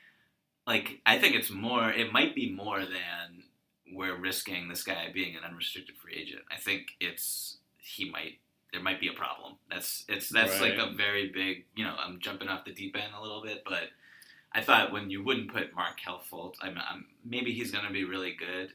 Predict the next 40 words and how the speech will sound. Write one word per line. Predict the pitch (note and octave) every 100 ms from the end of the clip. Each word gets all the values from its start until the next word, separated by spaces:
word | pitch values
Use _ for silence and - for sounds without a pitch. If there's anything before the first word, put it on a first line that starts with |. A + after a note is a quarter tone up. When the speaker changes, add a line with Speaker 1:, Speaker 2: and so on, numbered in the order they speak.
| -
Speaker 1:
Um, | E2+ E2 E2 - -
I | F2
haven't | B2+ A2+ F#2
seen | G2 E2+ E2
any | F#2 E2+ E2+
videos | F2 F2+ F#2 F#2
of | F2
him | F#2 F2 F2
shooting | - F2 E2+ E2+
jumpers, | D#2+ D#2+ F2+ F2+ F2+ - - E2
and | D#2+ D#2 F2
all | F#2
of | F#2
his | F2 E2
videos | F2 F2 F2+ F2 E2+
are | D#2+
these, | E2 -
like, | E2 E2
windmill | F2 F2+ F2
dunks | D#2+ - F#2 - - - -
with | E2+
Speaker 2:
Right. | F2+ F2
Speaker 1:
an | F2
empty | G2 F#2
gym. | E2+ F2 A2+ A2+ -
Like, | G2 G2
what | A2
are | C3+
we | D#3
even | D3+ -
doing | C#3 A#2+
here? | F#2+ - -
Speaker 2:
He's | B2+ C3
Speaker 1:
He's, | D3
Speaker 2:
sitting, | C3
Speaker 1:
he's | D3 A3+
Speaker 2:
he's |
Speaker 1:
at | F3+ G3
Summer | G3+ G3
League. | D#3 C3+ C#3+ C#3+